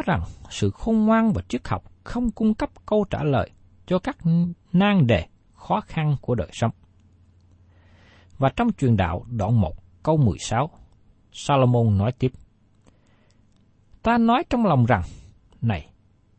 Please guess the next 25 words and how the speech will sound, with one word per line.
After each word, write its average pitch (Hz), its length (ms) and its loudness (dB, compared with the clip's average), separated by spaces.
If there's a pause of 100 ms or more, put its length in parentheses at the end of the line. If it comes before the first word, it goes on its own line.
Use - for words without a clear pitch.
(240)
ta 190 160 2
đã 165 120 0
được 104 180 -2
khôn 202 420 0
ngoan 196 280 2
lớn 208 260 2
hơn 214 180 2
hết 202 240 -2
thảy 117 320 -4
những 175 240 2
người 131 240 4
ở 101 420 -8
trước - 220 -6
ta 185 260 0 (100)
tại 87 200 -6
Jerusalem. 180 580 0 (880)
Thật - 220 -4
lòng, 135 220 4 (280)
ta 180 180 2
đã 104 140 -2
thấy 233 200 -2
nhiều 139 400 4
sự 87 360 -4
khôn 175 260 0
ngoan 165 280 2